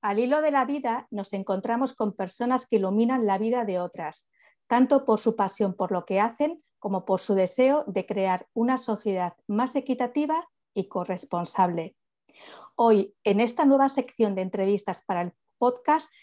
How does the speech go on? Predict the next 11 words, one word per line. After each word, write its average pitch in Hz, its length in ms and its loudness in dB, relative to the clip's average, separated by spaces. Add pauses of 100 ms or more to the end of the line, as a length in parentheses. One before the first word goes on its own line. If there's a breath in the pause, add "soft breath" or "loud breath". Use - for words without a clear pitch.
(140)
tengo 196 480 4
el 202 200 4
honor 208 500 2
y 214 100 2
la 185 140 0
suerte 277 580 -4
de 196 220 -6
contar 262 560 -2
con 190 200 -2
Tamara 196 360 2
Márquez. 170 580 -8